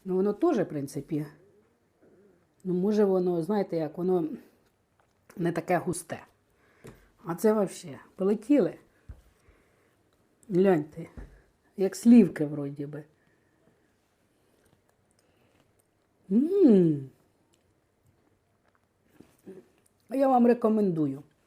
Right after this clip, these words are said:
Зайде на ура. Можете даже ложкою їсти. Супер. Ну, мені ре-, я пробувала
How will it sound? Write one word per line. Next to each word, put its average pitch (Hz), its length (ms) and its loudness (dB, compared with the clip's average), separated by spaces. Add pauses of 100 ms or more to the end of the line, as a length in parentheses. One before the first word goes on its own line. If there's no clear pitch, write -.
(580)
Зайде 220 440 4
на 190 140 2
ура. 165 300 0 (2750)
Можете 202 420 4
даже 170 260 2
ложкою 147 420 -6
їсти. - 400 -20 (2000)
Супер. 160 540 -6 (1400)
Ну, 233 160 2
мені 208 220 2
ре-, 208 120 6
я 208 100 4
пробувала 190 800 0